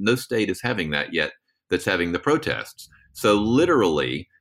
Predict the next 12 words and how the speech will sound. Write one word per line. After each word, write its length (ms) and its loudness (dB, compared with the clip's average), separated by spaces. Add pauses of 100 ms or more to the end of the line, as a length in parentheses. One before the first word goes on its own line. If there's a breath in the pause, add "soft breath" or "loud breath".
(160)
you 100 0
have 260 -2
people 360 2
with 180 -2
Trump 300 -2
signs 580 -2
demanding 680 -2
that 120 -4
state 360 -2
lawmakers 640 0
and 200 -6
governors 640 -2